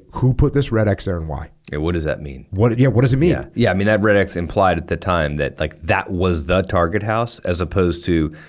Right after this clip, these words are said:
Speaker 2: "Hey, there's the center of the ring and it could be anywhere in there." You would
Speaker 1: Yep.
Speaker 2: have planned that mission
Speaker 1: There's,
Speaker 2: completely
Speaker 1: there's
Speaker 2: differently.
Speaker 1: f-, there's five houses in this ring and it's one of 'em.
Speaker 2: We would have cordoned off the whole
Speaker 1: You know?
Speaker 2: area.
Speaker 1: And if you,
Speaker 2: Yeah.
Speaker 1: you can think about all the different ways that intel can come in,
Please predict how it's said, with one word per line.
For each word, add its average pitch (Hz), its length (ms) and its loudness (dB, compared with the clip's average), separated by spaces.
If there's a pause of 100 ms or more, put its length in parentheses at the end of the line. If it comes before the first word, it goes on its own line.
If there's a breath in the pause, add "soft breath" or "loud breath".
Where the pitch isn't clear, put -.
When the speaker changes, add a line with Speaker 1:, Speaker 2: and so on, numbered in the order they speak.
(180 loud breath)
Speaker 2:
"Hey, 139 120 4
there's 135 280 2
the 95 80 -2
center 113 440 2
of 85 240 0
the 90 100 0
ring 82 580 0 (100)
and 87 120 -2
it 80 100 -4
could 87 140 -2
be 87 120 0
anywhere 82 280 -2
in 82 80 -2
there." 73 80 -2
You 131 140 4
would 131 100 6
Speaker 1:
Yep. 92 100 4
Speaker 2:
have - 280 -6
planned 107 200 0
that 87 100 0
mission 90 220 -4
Speaker 1:
There's, 107 200 2
Speaker 2:
completely 113 260 4
Speaker 1:
there's 110 120 4
Speaker 2:
differently. 85 300 -2
Speaker 1:
f-, 104 60 -6
there's 110 240 2
five 135 380 2
houses 127 420 2
in 113 100 -4
this 120 160 -2
ring 98 400 0 (560)
and 104 160 2
it's 101 140 0
one 92 220 2
of 80 100 0
'em. - 100 -2
Speaker 2:
We 98 80 2
would 90 120 2
have 78 100 -4
cordoned 85 340 0
off 80 200 0
the 78 80 -4
whole 78 160 -2
Speaker 1:
You 95 60 4
know? 95 80 4
Speaker 2:
area. 64 300 0 (160)
Speaker 1:
And 117 100 2
if 123 100 2
you, 151 60 4
Speaker 2:
Yeah. 143 120 2
Speaker 1:
you 156 60 4
can 160 100 4
think 175 260 0
about 120 280 0
all 127 180 6
the 120 100 2
different 113 360 0
ways 104 260 2
that 98 120 2
intel 98 400 2
can 101 140 -4
come 101 200 0
in, 104 260 2